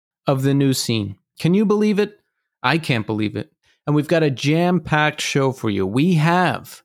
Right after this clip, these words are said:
George Clark of Deafheaven.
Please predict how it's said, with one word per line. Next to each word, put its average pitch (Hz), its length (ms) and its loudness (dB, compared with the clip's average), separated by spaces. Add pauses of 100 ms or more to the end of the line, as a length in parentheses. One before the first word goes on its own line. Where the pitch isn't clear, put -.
(460)
George 160 480 2
Clark 156 580 0 (580)
of 135 220 0
Deafheaven. 117 580 -2